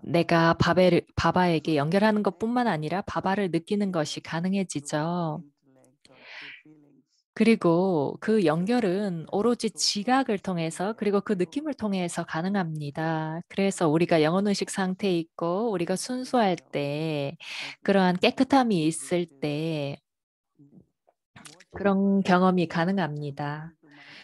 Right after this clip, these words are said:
그래서 내가 어떠한 생각을 하더라도 사실 그게 내가 나 자신에게 공급하는 것이죠. 그러고 나면 그걸 남들과 나눌 수가 있습니다. 그 내 안에 있는 그러한 생각이 만약에 좋지 않다면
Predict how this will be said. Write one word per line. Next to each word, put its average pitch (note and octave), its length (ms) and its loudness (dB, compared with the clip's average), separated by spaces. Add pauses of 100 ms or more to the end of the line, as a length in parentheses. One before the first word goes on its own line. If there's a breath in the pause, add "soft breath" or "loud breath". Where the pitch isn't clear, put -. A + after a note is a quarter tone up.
(220 loud breath)
그래서 F#3 880 2
내가 G#3+ 500 2
어떠한 C#4 460 0
생각을 B3+ 380 0
하더라도 G#3+ 760 0
사실 B3 380 -4
그게 F#3+ 240 2
내가 D#3+ 260 2
나 D#3 180 0
자신에게 F#3+ 1080 -2
공급하는 F#3 520 -4
것이죠. E3+ 600 -4
그러고 C4 260 2
나면 F#3 360 2
그걸 F3 280 0
남들과 D#3+ 400 -2
나눌 D#3+ 300 -4
수가 - 280 -4
있습니다. D#3 840 -4 (1800 loud breath)
그 F#3 300 6
내 F#3 160 8
안에 C4+ 260 6
있는 F#3+ 200 4
그러한 G3 360 4
생각이 F#3+ 1000 -2
만약에 D#3+ 600 -2
좋지 F3+ 380 -4
않다면 D#3+ 1400 -2